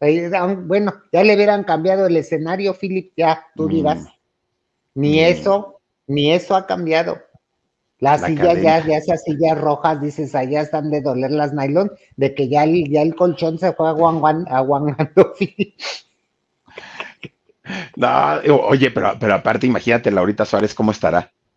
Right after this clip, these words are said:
Speaker 2: No, pues ya
Speaker 1: Pues,
Speaker 2: cantándose
Speaker 1: ay, otra
Speaker 2: las
Speaker 1: que
Speaker 2: gol-,
Speaker 1: se está
Speaker 2: la-,
Speaker 1: tronando los dedos porque llega
Speaker 2: las
Speaker 1: Pati Chapoy
Speaker 2: golondrinas.
Speaker 1: y es la primerita también,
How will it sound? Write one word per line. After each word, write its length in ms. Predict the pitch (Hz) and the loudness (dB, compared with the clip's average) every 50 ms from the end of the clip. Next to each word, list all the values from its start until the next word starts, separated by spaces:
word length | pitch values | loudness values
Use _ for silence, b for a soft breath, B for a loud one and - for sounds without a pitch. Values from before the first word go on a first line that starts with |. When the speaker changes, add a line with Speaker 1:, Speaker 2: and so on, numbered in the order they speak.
| _ _ _ _ _ _ _ _ _ _ _ _ _ _ _ _ _ _ _ _ _ _ | _ _ _ _ _ _ _ _ _ _ _ _ _ _ _ _ _ _ _ _ _ _
Speaker 2:
No, 220 | - 117 123 113 | -6 -6 -6 -6
pues 120 | 92 95 104 | -6 -4 0
ya 60 | 110 | 4
Speaker 1:
Pues, 140 | 113 143 139 | 6 6 6
Speaker 2:
cantándose 360 | 135 113 - 139 135 113 104 | 4 2 -2 -2 -2 0 2
Speaker 1:
ay, 180 | 143 147 170 196 196 | 2 4 4 2 2
otra 440 | 202 170 160 180 180 - 185 185 185 | 4 4 4 4 2 2 2 2 2
Speaker 2:
las 80 | 135 139 | 2 0
Speaker 1:
que 80 | 156 | 0
Speaker 2:
gol-, 80 | 131 135 | 0 0
Speaker 1:
se 40 | 147 | 0
está 160 | 131 147 160 - | -2 0 0 0
Speaker 2:
la-, 120 | - - | 0 0
Speaker 1:
tronando 460 | 170 165 160 170 165 175 175 180 165 | -2 -2 -4 -4 -4 -2 0 0 2
los 260 | 160 156 151 147 135 | 2 2 0 0 2
dedos 340 | 151 175 202 214 247 254 240 247 | 2 2 2 4 2 2 2 2
porque 280 | 180 156 139 135 151 147 | -2 -2 0 0 -2 0
llega 240 | 151 175 175 196 | 0 0 2 2
Speaker 2:
las 80 | 196 185 | 0 0
Speaker 1:
Pati 80 | 151 185 139 | 0 0 0
Chapoy 120 | 123 120 113 | 0 2 2
Speaker 2:
golondrinas. 560 | 107 107 110 104 98 - 202 220 127 139 - | 2 0 0 0 0 0 0 2 0 0 0
Speaker 1:
y 180 | 180 147 151 | 2 2 2
es 100 | 160 160 160 | 2 2 2
la 120 | 180 170 165 - | 0 0 0 0
primerita 920 | 165 156 151 139 147 143 139 151 170 170 - 220 233 226 226 - 208 - _ _ | -2 -2 0 0 -2 -2 -2 -2 -4 -2 0 0 0 0 -4 -12 -20 -20 _ _
también, 540 | 120 117 117 160 160 139 156 180 208 214 | -6 -4 -2 0 0 0 0 -2 -2 -8